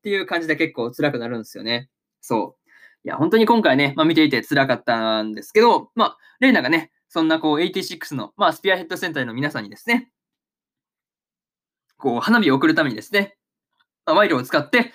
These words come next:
まあ、「特殊担当です」と言い切ってね、あの、まあ、やってるところがね、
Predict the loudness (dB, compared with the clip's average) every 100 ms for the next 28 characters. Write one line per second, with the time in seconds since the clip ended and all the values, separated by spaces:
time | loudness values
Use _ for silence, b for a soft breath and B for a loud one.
0 | B -8 -4 -4 -2 -2 -2 -2 -2 -2
1 | -4 -4 -6 -6 -10 -6 -6 -6 _ -2
2 | 2 2 2 0 b b b -2 -2 0
3 | 4 4 4 2 2 2 0 -2